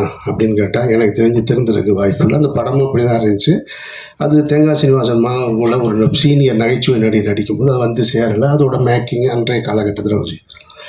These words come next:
அதுக்கு பின்னாடி நான் வந்து குடியை பத்தி ரொம்ப சிலாகிச்சு பார்த்த படம் டூ தௌசண்ட் சிக்ஸ்டீனில், ஆஹ், ஸ்பிரிட்னு ஒரு மலையாள படம் மோகன்லால் சார் நடிச்சது. அந்த படம் பார்த்துட்டு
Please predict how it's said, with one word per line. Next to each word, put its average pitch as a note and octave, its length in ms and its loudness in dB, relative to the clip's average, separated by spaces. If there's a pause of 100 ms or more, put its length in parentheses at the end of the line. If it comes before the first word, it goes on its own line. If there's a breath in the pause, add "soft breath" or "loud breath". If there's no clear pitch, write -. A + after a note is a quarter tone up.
(240 loud breath)
அதுக்கு F#3 280 2
பின்னாடி G3+ 340 2
நான் C#3+ 260 2
வந்து C#3+ 180 4 (100)
குடியை D#3 320 2
பத்தி C3+ 360 0 (500)
ரொம்ப A#2+ 300 -2 (380)
சிலாகிச்சு B2+ 560 -2
பார்த்த G#2+ 320 -2
படம் A#2+ 240 0 (280)
டூ E3+ 140 2
தௌசண்ட் C3+ 400 0
சிக்ஸ்டீனில், G#2+ 520 -2 (1000 loud breath)
ஆஹ், - 540 -6
ஸ்பிரிட்னு F3 540 2
ஒரு A2 140 0
மலையாள A2 420 0
படம் F2+ 280 -6
மோகன்லால் G#2 440 0
சார் F2 180 -4
நடிச்சது. E2 360 -6 (920 loud breath)
அந்த C3+ 160 -2
படம் C3+ 300 -2
பார்த்துட்டு C3 420 -2